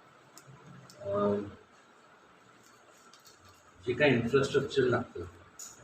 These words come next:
ते इन्फ्रास्ट्रक्चर जोपर्यंत आपण डेव्हलप करत नाही, तोपर्यंत सातारा काय, कुठलंही शहर असेल, कुठलंही गाव असेल,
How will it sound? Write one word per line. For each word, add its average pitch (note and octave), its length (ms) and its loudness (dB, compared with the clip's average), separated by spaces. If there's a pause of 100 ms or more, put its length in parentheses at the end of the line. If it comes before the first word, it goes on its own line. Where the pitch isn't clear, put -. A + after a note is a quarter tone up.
(500)
ते C#3 80 2
इन्फ्रास्ट्रक्चर C#3 680 4
जोपर्यंत C3 400 6
आपण B2+ 300 0
डेव्हलप A#2+ 400 2
करत G2+ 180 -2
नाही, - 140 -10 (1200)
तोपर्यंत C3+ 540 2
सातारा B2+ 540 0
काय, A#2+ 200 -2
कुठलंही - 440 2
शहर A2+ 280 2
असेल, - 240 -6
कुठलंही - 640 -6
गाव G#2 260 0
असेल, - 220 -12